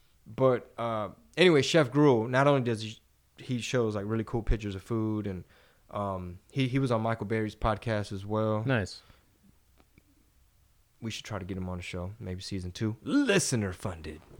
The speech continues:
Speaker 2: Patreon dot com forward slash Red Pill Tamales.
Speaker 1: Sus.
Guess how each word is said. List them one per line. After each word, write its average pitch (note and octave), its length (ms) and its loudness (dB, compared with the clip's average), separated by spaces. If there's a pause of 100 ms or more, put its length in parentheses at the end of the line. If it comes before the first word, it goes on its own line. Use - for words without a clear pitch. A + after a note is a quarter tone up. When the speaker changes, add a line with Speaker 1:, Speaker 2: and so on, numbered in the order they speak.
(140)
Speaker 2:
Patreon A2+ 480 2
dot G#2 140 2
com G#2+ 200 4
forward A#2 200 4
slash C3 360 0
Red A2 240 2
Pill C#3 160 6
Tamales. C#3 920 2 (120)
Speaker 1:
Sus. - 340 -6